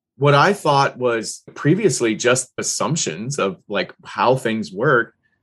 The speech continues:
it's like the curtain got pulled back and suddenly you see, whoa, look at what's happening. Look at the thought, the attention, the detail. I had no idea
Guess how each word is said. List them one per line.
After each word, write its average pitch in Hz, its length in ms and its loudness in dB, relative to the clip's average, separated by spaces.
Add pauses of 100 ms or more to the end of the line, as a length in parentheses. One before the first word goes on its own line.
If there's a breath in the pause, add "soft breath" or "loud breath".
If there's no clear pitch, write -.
(380)
it's 143 120 0
like 156 140 4
the 131 120 2
curtain 202 380 0
got 123 260 -4
pulled 101 260 -6
back 92 420 -4
and 117 140 -10
suddenly 190 480 0
you 120 200 -4
see, 185 680 0
whoa, 147 1500 0 (680 soft breath)
look 220 380 2
at 208 120 4
what's 151 200 0
happening. 117 600 -4
Look 180 300 2
at 185 140 0
the 139 120 2
thought, 135 480 -2
the 113 140 -2
attention, 143 500 -4
the 107 80 -6
detail. 123 560 0
I 156 140 0
had 170 180 0
no 151 280 2
idea 123 680 -4